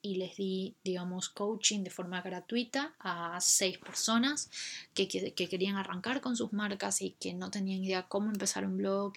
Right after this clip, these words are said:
y más todos los conocimientos que iba acumulando con todas las clases que había dictado, decidí que era momento de lanzarme al ruedo con mi marca personal. Y así estamos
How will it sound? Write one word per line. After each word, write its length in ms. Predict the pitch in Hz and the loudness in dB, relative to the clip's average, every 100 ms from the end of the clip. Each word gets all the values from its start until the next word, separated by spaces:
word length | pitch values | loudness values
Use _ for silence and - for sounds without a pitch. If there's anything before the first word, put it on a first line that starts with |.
| - | -6
y 560 | - 190 95 87 - - | -2 0 0 -2 -4 -4
más 460 | 190 185 185 - - | -2 0 0 -2 -2
todos 280 | 220 208 220 | 0 0 0
los 80 | |
conocimientos 640 | 214 196 185 190 180 180 202 | -2 -4 -2 -2 -2 -4 -4
que 120 | - | -2
iba 320 | 185 185 196 - - - | 0 2 -2 -6 -12 -6
acumulando 880 | - 185 202 196 196 196 214 220 226 | -2 0 4 4 6 4 4 2 0
con 180 | 190 180 | 0 2
todas 240 | 190 190 | 2 2
las 140 | 190 | 0
clases 320 | - 185 190 - | 2 2 2 -2
que 100 | 185 | 0
había 220 | 185 180 | 2 0
dictado, 500 | 180 - 190 202 226 - - - - | 0 6 8 8 4 -4 -8 -10 -6
decidí 420 | - 180 - 190 185 | 4 6 6 6 2
que 140 | - | 0
era 120 | 196 | 0
momento 480 | 185 175 180 180 190 | 0 0 0 2 2
de 120 | 175 | 2
lanzarme 580 | 170 170 - 170 175 180 | 0 4 4 4 2 0
al 140 | 175 | 0
ruedo 320 | 175 185 190 196 | 2 2 2 0
con 100 | 180 | -2
mi 140 | 175 | 0
marca 340 | 175 175 180 | 0 -2 -2
personal. 500 | 175 165 - 156 - - _ - - - - - - | -2 0 0 -2 -4 -6 _ -4 -4 -4 -12 -14 -10
Y 140 | - 262 | 8 10
así 220 | 262 269 | 12 10
estamos 640 | 262 262 339 381 - - | 6 4 0 2 2 2